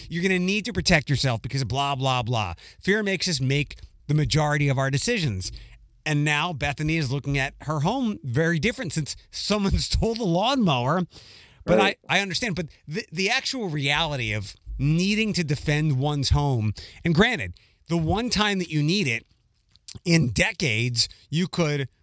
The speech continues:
Speaker 1: lose your life or your dog or whatever. Now, even that would be very, very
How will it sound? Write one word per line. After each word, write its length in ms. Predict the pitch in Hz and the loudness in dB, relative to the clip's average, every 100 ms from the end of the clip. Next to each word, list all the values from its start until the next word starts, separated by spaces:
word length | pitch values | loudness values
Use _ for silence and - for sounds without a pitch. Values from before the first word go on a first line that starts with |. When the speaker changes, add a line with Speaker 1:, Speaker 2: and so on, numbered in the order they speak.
| - | -6
Speaker 1:
lose 260 | 123 147 | 0 0
your 140 | 143 151 | 0 0
life 480 | 170 202 165 - - | 0 0 -2 -8 -12
or 40 | 127 | -6
your 180 | 143 | -2
dog 500 | 139 160 185 151 117 - | 0 2 2 0 -2 -4
or 200 | 139 127 | -2 0
whatever. 380 | 131 160 113 | 2 2 0
Now, 200 | 104 151 135 | 0 0 0
even 220 | 208 180 | 0 0
that 180 | 180 160 | 0 -2
would 80 | |
be 140 | 143 139 | -6 -4
very, 480 | 107 104 175 185 151 | -4 0 0 2 0
very 420 | 156 151 143 | 2 2 2